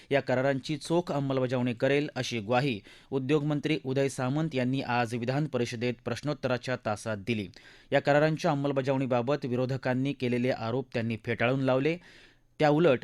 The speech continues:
महाविकास आघाडी सरकारच्या काळात झालेल्या करारांची अंमलबजावणी झालेली नाही, असं ते म्हणाले. स्थानिक स्वराज्य संस्थांच्या निवडणुकासंदर्भातल्या याचिकेवर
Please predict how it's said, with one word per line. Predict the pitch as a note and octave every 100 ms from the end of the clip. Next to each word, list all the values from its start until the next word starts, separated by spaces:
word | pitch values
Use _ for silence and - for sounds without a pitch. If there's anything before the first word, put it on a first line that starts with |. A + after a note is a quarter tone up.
| -
महाविकास | C3 C#3+ D#3 D#3+ F3 F3+
आघाडी | C#3+ C#3+ D3+
सरकारच्या | D#3 C#3 D3 C#3 D#3
काळात | - C3 D3+
झालेल्या | C3 C#3 C3+ C#3+
करारांची | B2+ B2+ C3+ B2+ D3+
अंमलबजावणी | B2 B2+ B2 A#2+ B2 B2 C3
झालेली | A#2 A2+ A#2 A2
नाही, | A2+ A#2 D#3+ -
असं | A2+ A#2+ -
ते | A2+
म्हणाले. | G#2+ G#2 F#2 - - - -
स्थानिक | - C#3+ C3+ F#3
स्वराज्य | E3 D#3 D3+
संस्थांच्या | D#3+ D3 C#3+ - D#3 D3+ D#3+
निवडणुकासंदर्भातल्या | D3 C3+ C#3+ C#3 C#3+ C#3 B2+ B2 A#2+ B2+ B2 C3
याचिकेवर | A2+ G#2+ B2 B2 B2+